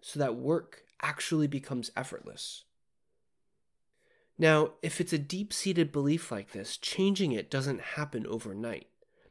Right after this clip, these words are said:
But you can start today to question those beliefs and to reframe how you think about it.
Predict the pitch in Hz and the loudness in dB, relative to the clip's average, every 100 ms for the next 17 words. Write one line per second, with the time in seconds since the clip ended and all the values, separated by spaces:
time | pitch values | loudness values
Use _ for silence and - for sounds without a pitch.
0 | _ - 147 - - 170 165 156 147 - | _ 2 2 2 -2 -2 0 -2 -2 0
1 | 180 175 - 160 147 143 139 - - - | 0 0 -4 0 0 0 -6 -8 -6 -2
2 | 202 - - 101 98 87 - - - - | -2 -4 -6 -4 -4 -4 -8 -12 -12 -12
3 | - - - _ - 143 143 139 143 180 | -12 -14 -16 _ -6 -2 0 0 0 -2
4 | 170 - 156 139 101 - - - 147 156 | -2 0 4 4 2 -8 -12 -4 0 2
5 | 147 139 160 156 - 62 - | 2 -2 -6 -6 -8 -12 -16